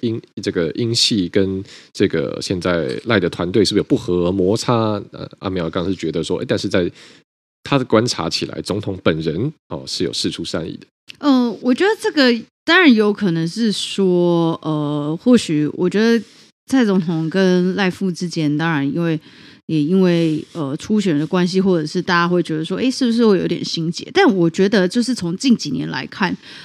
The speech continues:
Speaker 2: 呃，他们的互动啊，不管是说在这个分工上也好，或者是，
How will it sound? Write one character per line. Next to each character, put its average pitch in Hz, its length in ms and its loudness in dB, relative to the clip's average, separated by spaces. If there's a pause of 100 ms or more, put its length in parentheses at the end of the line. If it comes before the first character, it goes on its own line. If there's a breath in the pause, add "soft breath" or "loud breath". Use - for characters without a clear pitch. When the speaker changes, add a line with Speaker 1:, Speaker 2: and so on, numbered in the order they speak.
(180 loud breath)
Speaker 2:
呃， 180 180 2
他 277 140 2
们 311 80 6
的 220 120 4
互 233 280 4
动 190 280 2
啊， 160 160 0
不 233 140 -2
管 151 220 -2
是 202 220 -4
说 180 280 2
在 175 360 2
这 165 120 -4
个 165 120 -2
分 226 240 4
工 220 180 4
上 214 180 2
也 170 140 0
好， 165 180 -4
或 196 140 -2
者 160 160 -2
是， 180 260 0